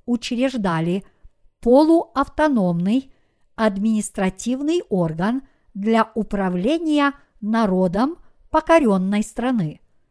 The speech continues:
В те времена римские граждане – пользовались многими правами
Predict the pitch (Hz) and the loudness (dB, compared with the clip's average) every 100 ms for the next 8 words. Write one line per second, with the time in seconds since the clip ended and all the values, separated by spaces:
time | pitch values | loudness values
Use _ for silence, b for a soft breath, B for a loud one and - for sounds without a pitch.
0 | _ _ _ _ _ _ - 254 226 196 | _ _ _ _ _ _ -8 0 2 2
1 | 196 196 233 277 196 - _ _ - 208 | 0 0 0 -2 -4 -12 _ _ -4 0
2 | 220 254 294 - 294 302 262 226 180 151 | 2 2 0 -4 0 0 0 0 -2 -2
3 | 165 185 226 - _ _ _ _ 285 277 | -4 -2 -2 -6 _ _ _ _ 2 2
4 | 247 240 247 240 233 - - 202 208 208 | 2 0 0 0 -2 -6 -8 -4 -2 0
5 | 262 311 311 311 302 - 302 254 180 170 | 0 0 -2 -2 -2 0 2 2 0 0
6 | 214 247 | -2 -4